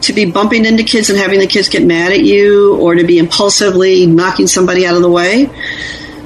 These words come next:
But it does give you the, you know, somebody to talk to and, and, you know, pull out of, pull you out of class and maybe give you a psychological assessment and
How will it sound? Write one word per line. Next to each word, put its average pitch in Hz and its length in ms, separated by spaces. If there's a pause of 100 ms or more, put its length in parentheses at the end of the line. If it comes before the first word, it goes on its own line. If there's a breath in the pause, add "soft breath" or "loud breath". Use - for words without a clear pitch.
But 190 540
it 185 180
does 202 340
give 190 280
you 180 420
the, 170 680
you - 100
know, 160 160
somebody 180 480
to 175 160
talk 175 360
to 175 300
and, 160 240
and, 160 480
you 165 80
know, 156 120
pull 196 220
out 170 140
of, - 320
pull 220 160
you 196 140
out 165 120
of - 60
class 175 360
and 165 140
maybe 165 240
give 165 240
you 160 140
a 160 60
psychological 160 720
assessment 175 760
and - 240